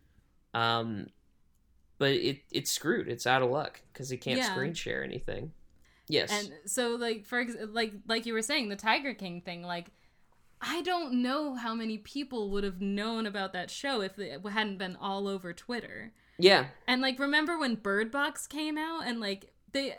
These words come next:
Speaker 2: I'm pretty sure, like, wasn't it, like, guerrilla marketing that they were using where they were, like, making their own memes? Like, Netflix was
Speaker 1: Oh, I'm
Speaker 2: basically,
Speaker 1: sure.
Speaker 2: like,
Speaker 1: I'm sure.
Speaker 2: there were, like, theories circulating that, like, Netflix had constructed all these fake meme accounts that were just for, like, Bird Box memes.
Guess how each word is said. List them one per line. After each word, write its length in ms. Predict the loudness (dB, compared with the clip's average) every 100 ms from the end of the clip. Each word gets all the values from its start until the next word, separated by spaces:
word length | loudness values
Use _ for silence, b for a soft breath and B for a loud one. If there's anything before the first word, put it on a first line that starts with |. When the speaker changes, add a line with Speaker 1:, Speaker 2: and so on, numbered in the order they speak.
| -12 _ 0
Speaker 2:
I'm 360 | 2 2 -4
pretty 300 | -4 -4 -2
sure, 260 | -2 0 0
like, 220 | 0 -2
wasn't 220 | -4 -4 -4
it, 60 |
like, 140 | -4 -4
guerrilla 360 | -2 -2 -2
marketing 460 | -2 -4 -4 -4 -4
that 120 | -4
they 120 | -4
were 60 | -2
using 480 | -2 -2 -2 -2 -2
where 140 | -2 2
they 140 | 2
were, 180 | 4 4
like, 300 | 4 0 -4 -4
making 400 | -2 -2 -2 0
their 200 | 0 0
own 340 | 0 0 0
memes? 380 | 0 0 0 0
Like, 220 | -2 -2
Netflix 560 | -2 -4 -2 -4 -4 0
was 80 | 10
Speaker 1:
Oh, 160 | 12 12
I'm 180 | 12 10
Speaker 2:
basically, 200 | 6 8
Speaker 1:
sure. 280 | 10 10
Speaker 2:
like, 200 | 6 -2 -4 6
Speaker 1:
I'm 200 | 8 8
sure. 460 | 4 2 2 2 4
Speaker 2:
there 140 | 4
were, 80 | 6
like, 240 | 4 2
theories 400 | -2 0 0 0
circulating 600 | 0 -2 -2 0 2 2
that, 140 | 2 2
like, 160 | 2 2
Netflix 380 | 0 0 -2 0
had 140 | -2
constructed 640 | 0 -2 0 0 0 0 0
all 120 | 0
these 220 | -2 -4
fake 300 | 0 0 0
meme 260 | -2 -2 -2
accounts 420 | -4 -2 -2 -2
that 140 | -4 -2
were 160 | -2
just 640 | -2 -2 2 2 0 -4
for, 220 | -6 -4 -2
like, 260 | -4 -4
Bird 260 | -4 -4 -2
Box 340 | 0 0 -2 -4
memes. 360 | -2 -2 -6